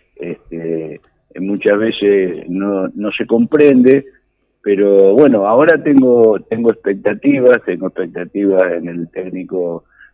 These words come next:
que hemos contratado, tengo expectativas en su equipo, tengo, eh, expectativas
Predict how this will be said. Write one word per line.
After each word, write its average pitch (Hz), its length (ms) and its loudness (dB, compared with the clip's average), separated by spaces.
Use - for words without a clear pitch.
que 87 120 -10
hemos 87 220 -8
contratado, 107 840 0
tengo 95 220 -6
expectativas 90 640 -6
en 82 60 -10
su 90 160 -8
equipo, 98 520 -2
tengo, 90 500 -6
eh, 80 400 -8
expectativas 90 840 -4